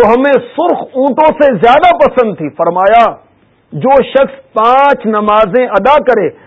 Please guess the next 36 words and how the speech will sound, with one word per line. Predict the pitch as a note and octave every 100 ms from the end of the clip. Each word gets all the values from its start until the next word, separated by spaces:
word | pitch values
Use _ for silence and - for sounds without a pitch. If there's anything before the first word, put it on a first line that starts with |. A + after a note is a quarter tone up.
| - -
رمضان | F#3+ G#3+ G#3 B3 C#4+ C4
کے | C4
روزے | A#3 B3 C#4 D#4+ C#4+
رکھے، | - G3+ C#3+
مال | D#3+ G#3+ C4+
سے | C4 C4
زکوٰۃ | G3 A#3 C4 D#4+ E4
نکالے، | D#4 C#4 B3+ G3+ - _ _ _ _ _ -
سات | A3+ B3+ D4 D4+ D4+
کبیرہ | B3+ A#3 C4 D4 C#4+ A3
گناہوں | A#3 A#3 A#3+ A#3+ C4 -
سے | A#3+
بچتا | C#3+ G3+ - - - D#4+
رہے، | B3 G3 - - _ -
اس | D4+ -
کے | - A#3
لیے | A#3 A3+
جنت | G#3 D#3 A3+ B3 A#3+ A#3+
کے | G#3+
دروازے | F3+ F3 F3 F3+ E3 D#3+
کھول | C#3+ - F3+ A3 A#3 G#3+
دیے | F3+ F3 E3
جاتے | C#3+ D3+ D3 F3+
ہیں | D3+ F3 A3+ C4 C#4 - - _
اور | - B3+ C#4+ C#4
اس | -
سے | A#3 A3
کہا | G3+ F#3 F#3+ F3+
جاتا | E3+ E3 E3
ہے، | D#3 F#3 F#3+
'سلامتی | - D3+ E3 G#3 F#3+ D#3 D#3
کے | - -
ساتھ | - D3 D#3+
داخل | C#3+ D3 - D3+ A#2+
ہو | A2 A2
جاؤ۔'" | A2+ A2+ A2+ A#2+ B2+ B2 G#2+